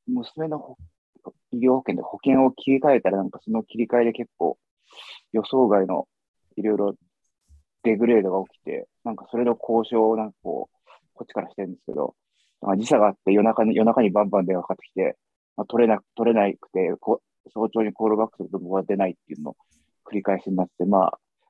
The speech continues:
ありがちなんですけど、電話のみ全く、電話のみしか受け付けないんで、メールとかして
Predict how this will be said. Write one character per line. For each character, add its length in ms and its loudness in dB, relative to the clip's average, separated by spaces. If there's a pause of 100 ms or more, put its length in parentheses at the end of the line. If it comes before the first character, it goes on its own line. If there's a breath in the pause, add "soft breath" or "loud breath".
あ 80 4
り 80 6
が 100 4
ち 40 -2
な 60 2
ん 40 2
で 60 -4
す 40 -14
け 60 -6
ど、 180 -2 (220)
電 200 4
話 100 4
の 100 4
み 60 0
全 100 -6 (340)
く、 220 -6 (260)
電 120 4
話 140 4
の 80 4
み 80 0
し 60 -12
か 80 -2
受 120 -4
け 40 -4
付 80 -10
け 60 -2
な 80 0
い 60 -4
ん 40 -10
で、 220 -2 (260)
メ 120 4
ー 20 4
ル 80 2
と 80 -2
か 100 0
し 60 -16
て 60 -20